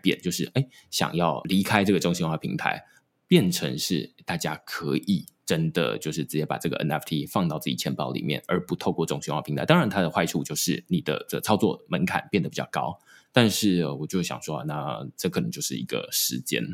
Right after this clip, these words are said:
要慢慢的去熟悉这个东西，好像把时间往回拉的话，如果对于电脑比较不熟悉的人，那他在一开始遇到电脑，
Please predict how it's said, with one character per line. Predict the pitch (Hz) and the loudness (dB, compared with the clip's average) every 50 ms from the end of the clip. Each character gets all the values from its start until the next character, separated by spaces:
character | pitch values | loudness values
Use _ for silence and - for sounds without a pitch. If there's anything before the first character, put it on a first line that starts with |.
| - _ _ - - - | -10 _ _ -20 -12 -4
要 | 82 92 65 - | -2 -2 -2 0
慢 | 80 90 78 | 0 0 2
慢 | 78 80 71 55 - | 2 0 0 -2 -2
的 | - 58 50 50 | -4 -4 -4 -4
去 | - - - 85 | -8 -8 -6 -4
熟 | 76 - - 62 60 - | -2 -2 -2 -2 -2 -2
悉 | - - - | -4 -4 -2
这 | - | 0
个 | - 69 | 0 0
东 | - 65 64 - | 0 -2 -2 -2
西， | - - - - - | -4 -4 -6 -6 -2
好 | - - - | -2 0 2
像 | - 110 107 107 107 - - - - - | 4 2 2 2 0 -4 -10 -20 -10 -2
把 | - 85 | -2 0
时 | 78 - - 87 | 0 0 0 2
间 | 92 92 95 | 4 4 4
往 | 95 73 65 | 4 2 0
回 | 78 - - - - | -2 -2 -2 -2 -2
拉 | 85 80 76 76 78 | -2 -4 -4 -4 -4
的 | 73 69 | -4 0
话， | - 82 73 65 | 0 0 0 2
如 | 78 87 | 0 2
果 | 85 90 73 64 - _ _ - | 2 0 0 0 -4 _ _ 0
对 | - 95 82 | 2 2 2
于 | 73 82 | 2 0
电 | - - 98 85 78 | 4 4 4 4 4
脑 | 76 - - - - - | 2 0 0 -2 -2 0
比 | 87 | 0
较 | 85 85 | 2 2
不 | - - | 2 2
熟 | 92 - - 82 | 0 0 0 0
悉 | 80 - - 82 | -2 0 0 0
的 | 80 80 71 | 0 2 2
人， | 62 58 - 101 113 - - - - - _ - | 2 0 0 0 -2 -2 -6 -18 -20 -12 _ -2
那 | 87 85 82 82 | 0 0 0 0
他 | - 92 90 | 0 0 2
在 | - 92 85 - - | 2 2 2 2 2
一 | - | 0
开 | - - 104 98 | 2 4 2 2
始 | 95 - - | 2 2 0
遇 | - - 90 | 2 2 4
到 | 87 78 76 | 4 2 2
电 | - 92 69 58 | 2 2 2 2
脑， | 60 50 - - | 0 0 -2 -4